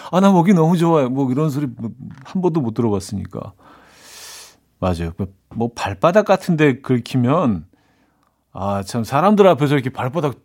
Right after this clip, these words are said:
<laughs> 이렇게 긁고 이게 참 뭐하잖아요. 불편하시겠다. 그래요. 육오팔구 님.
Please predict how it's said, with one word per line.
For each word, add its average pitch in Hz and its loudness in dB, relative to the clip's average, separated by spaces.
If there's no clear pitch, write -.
<laughs> - -16
이렇게 151 -2
긁고 175 2
이게 165 -2
참 151 0
뭐하잖아요. 123 2
불편하시겠다. 107 -4
그래요. 92 -10
육오팔구 160 4
님. 131 2